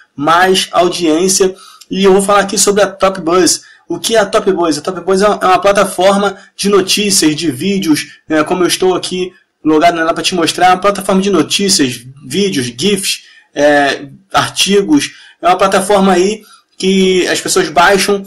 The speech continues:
a gente baixa pelo celular, né? Você pode ir no seu Play Store, ir no seu, é, no seu aplicativo que é onde você baixa os aplicativos no seu celular e você pode estar baixando o aplicativo da Top Buzz e ali você vai sempre estar acompanhando notícias sobre o mundo,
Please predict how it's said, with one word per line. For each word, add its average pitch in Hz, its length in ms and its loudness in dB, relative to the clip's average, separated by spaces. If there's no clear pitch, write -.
a 160 60 -4
gente 151 140 -2
baixa 180 320 0
pelo 185 160 2
celular, 170 500 2
né? 170 60 -2
Você 147 180 -2
pode 160 340 -2
ir 160 140 -2
no 165 60 -6
seu 151 240 0
Play 147 180 -2
Store, 156 420 -2
ir 147 80 4
no 151 120 0
seu, 147 360 -2
é, 139 80 -4
no 147 140 0
seu 156 160 -2
aplicativo 156 400 -4
que 151 80 -8
é 160 40 0
onde 156 140 -2
você 160 240 -2
baixa 151 540 0
os 147 140 -2
aplicativos 156 500 -2
no 165 60 0
seu 160 180 -2
celular 156 440 2
e 185 40 0
você 180 200 -2
pode 175 240 -4
estar - 180 -2
baixando 190 460 2
o - 40 4
aplicativo 185 440 -4
da 180 100 0
Top 170 340 -2
Buzz 165 420 0
e 175 80 0
ali 175 160 0
você 202 240 2
vai 202 140 0
sempre 196 320 0
estar 196 180 0
acompanhando 190 480 0
notícias 185 640 0
sobre 147 220 -2
o 143 60 2
mundo, 143 540 0